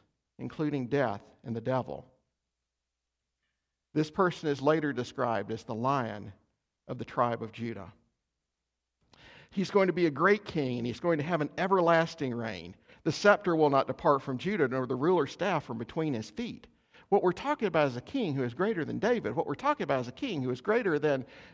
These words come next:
Putin, that is greater than Biden, that is greater than any ruler that you have ever seen, for he is the one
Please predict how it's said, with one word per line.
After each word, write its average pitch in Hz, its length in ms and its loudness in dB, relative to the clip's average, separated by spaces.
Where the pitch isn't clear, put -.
Putin, 233 340 2
that 135 80 2
is 127 140 -2
greater 185 260 2
than 143 160 -2
Biden, 190 380 4
that 131 80 0
is 123 100 -4
greater 175 280 2
than 143 160 2
any 240 240 2
ruler 214 320 6
that 151 120 -6
you 180 120 2
have 175 120 6
ever 156 180 4
seen, 190 360 -2
for 143 160 4
he 269 240 -2
is 190 140 4
the 180 80 0
one 180 460 6